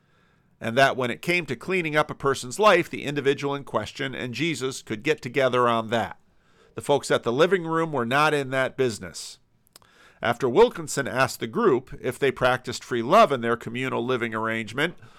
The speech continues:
Wise and other, and the others exploded and ordered them to turn the cameras off and leave. What does that mean? Are they offended because of course they aren't, which was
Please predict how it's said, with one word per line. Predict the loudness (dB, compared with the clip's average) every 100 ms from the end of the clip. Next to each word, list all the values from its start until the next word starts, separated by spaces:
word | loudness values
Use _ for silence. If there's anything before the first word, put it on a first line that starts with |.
| -8
Wise | 4 6 8 6
and | 4 2
other, | 6 6 6 2
and | -4 0
the | 4
others | 4 4 0
exploded | -2 -6 2 4 6 4 2
and | 2 4
ordered | 6 6 6
them | 4 0
to | -2
turn | 2 2 2
the |
cameras | 0 2 4 2 2
off | 2 2
and | -2 -4
leave. | -4 -2 -4 -10 _ _ _ _ _ _ _ _ _ _ _ _ _ _ _ _ _ _ _ _ _
What | -16 -6 0 4 4
does | 2 0
that | 2 0 0 -6
mean? | -10 -10 -12 -14 -16 -20 -20 _ _ _
Are | -2 2
they | 2
offended | 2 2 2 2 -2
because | -2 -2 2 2 0
of | 0 0 0
course | 4 6 4 0
they | 0 0
aren't, | 0 -4 -4 -6 -12 _
which | -20 -16
was | -14 -14